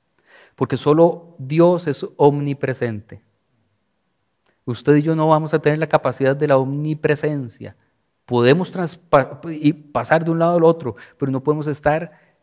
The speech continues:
en el cielo y en la tierra al mismo tiempo. Eso sería imposible, para, no es la facultad que nos han dado, ni a los ángeles tampoco, ni, a Je-, ni siquiera Jesús es omnipresente.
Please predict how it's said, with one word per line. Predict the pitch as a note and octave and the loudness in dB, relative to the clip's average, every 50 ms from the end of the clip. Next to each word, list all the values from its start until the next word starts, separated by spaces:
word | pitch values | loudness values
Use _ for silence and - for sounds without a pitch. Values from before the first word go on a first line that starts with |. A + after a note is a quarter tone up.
| _ _ _ _ _ _ _ _ | _ _ _ _ _ _ _ _
en | - B2 A#2 | -8 -6 -6
el | A2+ A2 | -6 -6
cielo | - - D3 D#3 D#3+ E3+ D#3+ | 0 2 2 2 4 2 0
y | D#3 D3 | 0 -2
en | |
la | C3 A#2+ | -4 -6
tierra | - - C3+ C3+ C3+ B2+ | -2 -2 -2 0 0 -2
al | |
mismo | B2+ C3 B2+ B2 A#2+ | -2 -4 -8 -10 -10
tiempo. | - A#2+ G#2+ G2+ - _ G#2 - _ _ _ _ _ _ _ _ _ _ _ _ _ _ _ _ _ _ _ _ _ _ _ _ _ | -10 -10 -12 -12 -12 _ -20 -20 _ _ _ _ _ _ _ _ _ _ _ _ _ _ _ _ _ _ _ _ _ _ _ _ _
Eso | - A#2 - D3 | -10 -8 -8 -6
sería | C3+ - C3 B2 B2+ B2 | -4 -2 -2 -2 -2 -4
imposible, | B2 - - B2+ A2+ B2 A#2+ B2 B2 | -6 -6 -8 -6 -4 -4 -4 -4 -2
para, | - C3 B2 - | 0 0 -2 -2
no | - C3+ C3+ | -2 0 0
es | D3 E3 | 0 0
la | E3 | 0
facultad | - - - - C3+ B2+ - - D3 D3+ C#3+ B2 - - - | -4 -6 -8 -6 -8 -4 0 2 2 2 2 -2 -10 -18 -18
que | _ - | _ -12
nos | B2 A#2 A2+ | -10 -8 -8
han | A#2+ A#2+ A#2+ | -8 -6 -4
dado, | A#2 A#2 A#2 A2+ G#2+ G#2+ - _ _ _ _ - | -4 -2 -2 -4 -4 -8 -12 _ _ _ _ -8
ni | B2 A2 | -6 -4
a | G#2+ | -4
los | G#2 G#2 - B2+ | -4 -4 -2 -2
ángeles | C#3+ E3 D3+ C#3 A#2 A2 G2+ - | -2 0 -2 -6 -8 -8 -10 -10
tampoco, | A2 G#2+ G#2+ - B2+ A#2+ - - A2 G2 - _ _ _ _ _ | -12 -10 -8 -6 -8 -8 -8 -12 -16 -16 -16 _ _ _ _ _
ni, | - C3+ C3 | -2 0 0
a | B2+ - | 0 -2
Je-, | - C#3+ - | -6 -8 -4
ni | D#3 E3 D3+ | -4 -4 -2
siquiera | - E3 C#3+ - G3 G#3 G#3 G3+ | -2 -4 0 4 4 4 4 4
Jesús | F#3 - F3+ D3 - - G#3+ A3+ G3+ - - | 0 0 0 0 0 -2 -4 -4 -4 -4 -6
es | D#3 - | -6 -4
omnipresente. | E3 E3 E3+ E3+ D#3+ E3 D#3+ D3+ - D#3 D#3 D3 C3 - - A2+ | -4 -2 -2 -2 0 0 0 0 0 -2 -4 -4 -6 -10 -16 -20